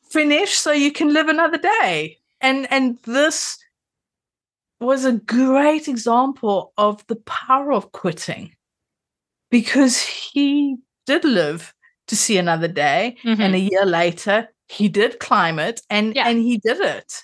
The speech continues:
Speaker 1: because he was
Speaker 2: Yeah.
Speaker 1: in a better headspace. His injuries had m-, had another year to heal, whatever.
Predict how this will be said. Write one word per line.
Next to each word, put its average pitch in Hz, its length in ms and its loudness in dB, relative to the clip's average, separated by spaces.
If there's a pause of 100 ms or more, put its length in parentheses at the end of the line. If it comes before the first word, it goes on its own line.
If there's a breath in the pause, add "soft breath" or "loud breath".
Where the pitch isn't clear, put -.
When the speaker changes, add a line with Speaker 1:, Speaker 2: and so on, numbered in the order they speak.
(160)
Speaker 1:
because 220 180 -2
he 220 100 0
was 208 140 -2
Speaker 2:
Yeah. 202 60 2
Speaker 1:
in 196 40 0
a 180 60 0
better 165 260 0
headspace. 254 760 0 (360 loud breath)
His 185 220 -4
injuries 220 400 0
had 220 160 2
m-, 214 220 0
had 208 220 0
another 214 380 2
year 208 280 0
to 214 180 -8
heal, 226 560 0 (140 loud breath)
whatever. 302 800 0